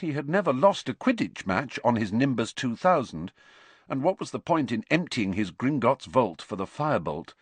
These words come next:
when he had a very good broom already? Harry didn't ask for the price, but he returned almost every day after that, just to look at the Firebolt. There were, however,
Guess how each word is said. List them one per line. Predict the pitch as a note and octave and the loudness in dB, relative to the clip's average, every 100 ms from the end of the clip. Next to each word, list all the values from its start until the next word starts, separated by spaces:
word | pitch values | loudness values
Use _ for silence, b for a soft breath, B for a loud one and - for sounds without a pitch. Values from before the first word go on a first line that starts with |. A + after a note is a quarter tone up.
| b - | b -6
when | B2+ | -2
he | A#2+ | 0
had | A2 B2+ | 2 0
a | |
very | G#2+ A2 D#3+ F3 | 2 2 2 2
good | A#2+ B2 G#2 | 0 0 0
broom | D#2+ G2 G#2+ | 0 2 0
already? | B2+ C3+ C#3 E3 E3 - - _ _ _ _ _ _ _ _ _ | 0 -2 0 -4 -4 -10 -16 _ _ _ _ _ _ _ _ _
Harry | A2 A2 G2+ | 2 2 2
didn't | F2+ G#2 F#2+ | 0 -4 2
ask | G#2 G#2+ - - | 4 4 0 -10
for | |
the | C#2+ | -14
price, | C2+ D#2+ D2 D2 - _ _ _ | -6 -4 -4 -6 -18 _ _ _
but | G#2+ | -8
he | F#2+ | -4
returned | C3+ C#3 D#3+ D3 G#2+ G#2+ - _ | -2 -2 -2 -2 -2 -4 -8 _
almost | - A#2 A#2 B2 - - | -2 2 2 0 -4 2
every | C3 B2 C#3 | 2 4 0
day | B2 B2+ G2 | 2 2 2
after | D#2+ D2+ - | 0 -2 -6
that, | C#2 E2 - _ _ _ _ - | -10 -10 -12 _ _ _ _ -8
just | F2 - | -8 -6
to | G#2 | -6
look | F2 D#2+ E2+ - | -4 -4 -4 -8
at | D2 | -14
the | D#2+ | -8
Firebolt. | - D#2+ C#2 C2+ A#1 A#1+ _ _ _ _ _ _ _ _ _ _ _ _ _ B B - | -2 -2 -2 -6 -10 -14 _ _ _ _ _ _ _ _ _ _ _ _ _ B B -2
There | A2+ | 0
were, | G2 A3 A#3+ | 2 0 0
however, | F#2+ E2 D#2+ F#2 | -2 -4 0 0